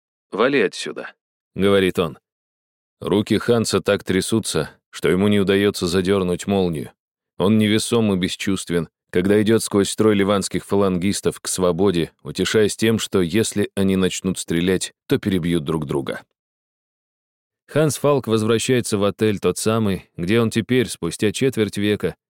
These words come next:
сидит на темно-коричневом честерфилдском диване, а по его самоуверенному лицу скользит темная тень. Что произошло с ребенком?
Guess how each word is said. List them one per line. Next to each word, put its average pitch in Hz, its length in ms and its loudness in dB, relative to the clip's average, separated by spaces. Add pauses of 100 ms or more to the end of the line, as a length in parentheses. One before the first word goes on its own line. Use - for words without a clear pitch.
(260)
сидит 135 360 2
на 127 100 2
темно-коричневом 123 880 0
честерфилдском 101 840 0
диване, 98 520 0 (260)
а 82 100 -4
по 98 80 -2
его 110 220 2
самоуверенному 110 760 0
лицу 95 300 -2
скользит 98 540 -2
темная 92 440 -2
тень. 78 320 -6 (1080)
Что - 200 -2
произошло 180 440 0
с - 120 -2
ребенком? 143 480 -2